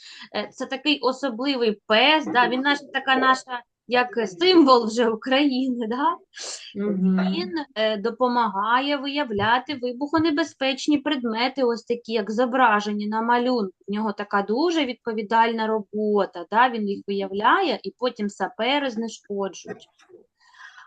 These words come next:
Speaker 1: Але на світі, дітки, бракує всім доброти, бо є безпритульні собаки й коти.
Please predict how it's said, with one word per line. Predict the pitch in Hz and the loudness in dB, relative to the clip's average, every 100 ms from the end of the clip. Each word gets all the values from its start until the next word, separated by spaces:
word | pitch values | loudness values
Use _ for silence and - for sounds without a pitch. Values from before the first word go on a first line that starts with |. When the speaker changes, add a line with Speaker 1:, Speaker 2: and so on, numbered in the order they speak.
| _ | _
Speaker 1:
Але | - 247 302 370 508 539 - | 4 4 4 4 4 2 2
на | 302 | 0
світі, | 311 _ - 370 403 403 262 233 | -2 _ -2 0 2 2 0 -2
дітки, | 196 233 226 - - | -4 -6 -6 -8 -12
бракує | 190 226 254 - 415 453 427 330 | -4 -2 0 4 6 8 8 6
всім | 247 - 262 247 220 | 2 -4 -4 -2 0
доброти, | 240 220 247 240 233 196 175 | 0 0 -4 -4 -6 -6 -4
бо | 240 | -2
є | 247 247 294 320 | -2 0 0 0
безпритульні | 262 294 - 302 294 - 311 330 339 320 311 | 0 -2 -2 -4 -4 -4 -2 2 2 2 2
собаки | 302 294 247 254 302 339 330 | 0 -4 -2 2 4 4 0
й | 277 - | -4 -4
коти. | 214 208 - 240 262 | -8 -6 -4 -2 -4